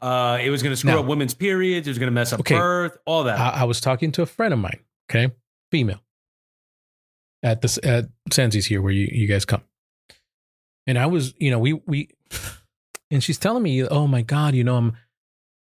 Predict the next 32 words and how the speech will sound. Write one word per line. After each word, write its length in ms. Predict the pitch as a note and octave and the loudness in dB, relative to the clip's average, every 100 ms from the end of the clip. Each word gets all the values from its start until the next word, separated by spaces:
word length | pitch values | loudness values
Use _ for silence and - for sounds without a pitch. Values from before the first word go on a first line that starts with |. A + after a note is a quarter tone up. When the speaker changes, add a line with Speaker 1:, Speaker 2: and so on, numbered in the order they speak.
| _ | _
Speaker 2:
<laughs> 480 | A2 - - _ - | -2 -2 -6 _ -4
and 140 | C3+ - | -2 0
I, 140 | C3+ E3 | -2 0
and 140 | C3 | 0
I, 200 | C3 C#3+ | 0 0
I 40 | C#3 | 0
just 120 | A#2+ | 0
out 120 | C3+ | 2
of 40 | A#2+ | 2
nowhere, 380 | A#2+ A2+ A2 G#2 | 2 2 0 0
I 100 | G#2+ | 0
asked 280 | G#2+ A2 | 0 0
her, 140 | A2 G2+ _ _ _ _ _ _ - | -2 -4 _ _ _ _ _ _ -2
I'm 100 | A#2+ | 2
like, 200 | A#2 A#2 _ _ _ _ _ | 0 -2 _ _ _ _ _
"Did 140 | B2+ A#2+ | 0 0
you 80 | E3 | 0
get 100 | - | -4
the 80 | |
covid 300 | - A2+ A2+ | -2 0 0
shot?" 280 | - E3 F#3+ _ _ _ _ _ _ | 0 0 -2 _ _ _ _ _ _
'Cause 120 | F3 E3 | -2 0
I 40 | |
was 100 | G3 | -2
curious. 360 | - A3 G#2 B2+ | -2 -4 -2 -2
I, 60 | |
this, 180 | C3+ C#3+ | -2 0
I, 120 | C3+ C#3 | 0 0
I 180 | D3 C#3 | 2 0
wasn't 200 | D#3+ F3+ | 0 0
even, 160 | |
uh, 60 | C3 | 0